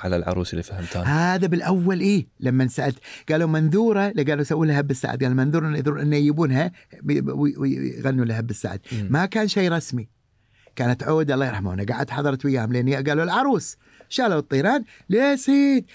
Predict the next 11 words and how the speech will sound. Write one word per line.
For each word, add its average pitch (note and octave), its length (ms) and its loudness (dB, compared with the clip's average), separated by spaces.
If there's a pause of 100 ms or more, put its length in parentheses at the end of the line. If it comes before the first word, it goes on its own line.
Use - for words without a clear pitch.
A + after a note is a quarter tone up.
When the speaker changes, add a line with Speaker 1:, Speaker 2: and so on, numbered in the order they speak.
(120)
Speaker 2:
لا A3+ 220 2
إله C4+ 500 4
إلا C#4 280 4
الله". C4+ 200 2
ماكو D3 300 0
لا C3 160 2
هب B2+ 140 -4
السعد C4+ 340 -2
ولا F3 160 0
شيء - 220 -6
ثاني. - 280 -12